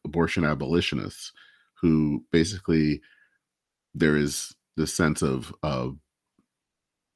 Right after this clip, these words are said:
no abortion whatsoever, um, even if it's,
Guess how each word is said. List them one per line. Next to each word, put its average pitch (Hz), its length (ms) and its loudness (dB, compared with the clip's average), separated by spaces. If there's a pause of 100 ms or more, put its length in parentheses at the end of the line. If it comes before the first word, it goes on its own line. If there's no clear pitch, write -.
(160)
no 87 260 6
abortion 80 480 2
whatsoever, 69 800 -2 (400)
um, 65 300 -6
even 82 300 2
if 82 160 0
it's, - 420 -4